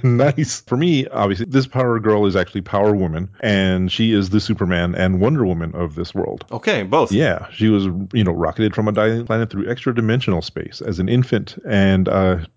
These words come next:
Speaker 1: lands on the hidden island of Themyscira, where she's raised by Amazons. Soon becomes apparent that young Danae,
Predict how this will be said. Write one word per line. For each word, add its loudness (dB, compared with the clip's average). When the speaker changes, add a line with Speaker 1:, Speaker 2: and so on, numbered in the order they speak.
Speaker 1:
lands 2
on 2
the 0
hidden 0
island -2
of -4
Themyscira, 0
where 4
she's 0
raised 0
by 0
Amazons. -8
Soon 2
becomes 0
apparent -2
that -2
young 2
Danae, 2